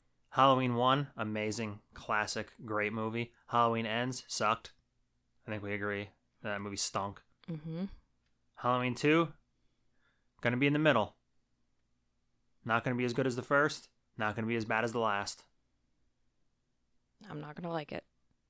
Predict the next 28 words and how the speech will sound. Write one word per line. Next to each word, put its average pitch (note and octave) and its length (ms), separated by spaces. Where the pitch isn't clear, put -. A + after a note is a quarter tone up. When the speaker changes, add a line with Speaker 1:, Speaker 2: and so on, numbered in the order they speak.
Speaker 1:
You C#3 60
might D#3+ 180
like D3+ 180
it D3 60
more C3+ 260
than B2 320
Halloween B2 380
Ends B2 180
with A#2+ 120
old C3 180
guy B2+ 100
Michael A2+ 280
Myers, A2+ 320
though. B2+ 340
Speaker 2:
Like, A3 120
you G#3 80
think B3 140
I B3+ 40
remember A3+ 340
something A3 280
we A3 100
watched G#3 400
however G3 440
long G3+ 300
ago? G3+ 280
Speaker 1:
Well, A2 220
like, G2 260
s-, - 280